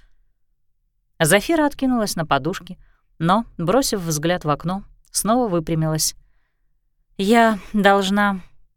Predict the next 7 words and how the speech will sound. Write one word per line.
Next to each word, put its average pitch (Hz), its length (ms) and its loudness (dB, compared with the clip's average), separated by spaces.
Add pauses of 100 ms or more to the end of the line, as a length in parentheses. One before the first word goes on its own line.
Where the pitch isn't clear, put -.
(640)
идти? 262 640 2 (680)
Кхар, 156 760 0 (100)
я 190 220 4
знаю, 170 520 2 (520)
поэтому 233 420 6
я 175 200 2
здесь, 147 420 -2